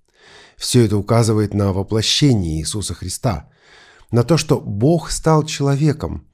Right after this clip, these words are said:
Слово стало плотью и обитало с нами, как говорит апостол Иоанн. Это великая картина. Перечитайте, пожалуйста, об этом пятьдесят вторую главу книги пророка Исаии,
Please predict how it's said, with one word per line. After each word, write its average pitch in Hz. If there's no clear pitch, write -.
Слово 156
стало 147
плотью 147
и 151
обитало 135
с -
нами, 139
как 90
говорит 101
апостол -
Иоанн. 113
Это 123
великая 127
картина. 82
Перечитайте, 139
пожалуйста, 127
об 117
этом 151
пятьдесят 113
вторую 131
главу 123
книги 131
пророка 120
Исаии, 120